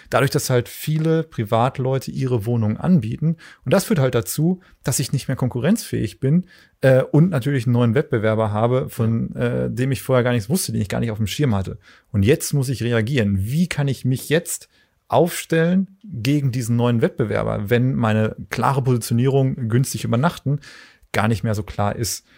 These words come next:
Speaker 1: Und wie gesagt, das ist halt so ein Beispiel. Da gibt's natürlich noch zig weitere. Mir würde jetzt Uber einfallen als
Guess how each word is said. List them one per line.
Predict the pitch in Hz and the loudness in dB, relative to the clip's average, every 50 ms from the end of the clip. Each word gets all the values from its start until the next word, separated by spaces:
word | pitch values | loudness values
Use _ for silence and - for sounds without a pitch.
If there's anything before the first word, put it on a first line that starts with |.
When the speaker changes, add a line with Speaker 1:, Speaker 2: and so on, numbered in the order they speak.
| _ _ _ _ _ | _ _ _ _ _
Speaker 1:
Und | - 110 98 | -4 0 2
wie | 123 | 4
gesagt, | 139 127 117 95 - | 4 4 2 2 2
das | 123 139 | 2 2
ist | 170 151 - | 2 4 4
halt | 151 151 - | 2 2 4
so | - 139 135 - - - | 4 4 4 2 0 -2
ein | - 120 139 151 156 | -2 2 2 2 4
Beispiel. | 135 139 139 139 - - - 143 135 | 4 4 2 2 0 0 -2 -2 0
Da | 123 117 | 2 2
gibt's | 113 120 - | 0 0 -2
natürlich | 127 113 - 127 120 - - | -4 -4 -2 -4 -4 -2 -4
noch | 127 104 - | -6 -6 -6
zig | - - - 160 135 - - | -8 -4 -4 -4 -4 0 0
weitere. | 120 123 135 131 - 123 120 123 123 120 127 131 - - - 117 | 2 2 2 2 0 0 0 2 2 2 2 0 -4 -6 -8 -8
Mir | - 127 127 120 110 101 - | -6 -4 -2 -2 -4 -4 -6
würde | 120 117 117 117 | -6 -4 -4 -4
jetzt | 113 - - - _ | -4 -6 -10 -14 _
Uber | - 127 120 151 139 135 123 117 | -4 0 0 2 4 2 2 2
einfallen | 117 117 117 110 - - 120 113 113 110 110 113 | 2 0 0 0 0 0 0 0 2 2 0 0
als | - 107 107 104 - - - | -2 -2 -2 -2 -2 -6 -12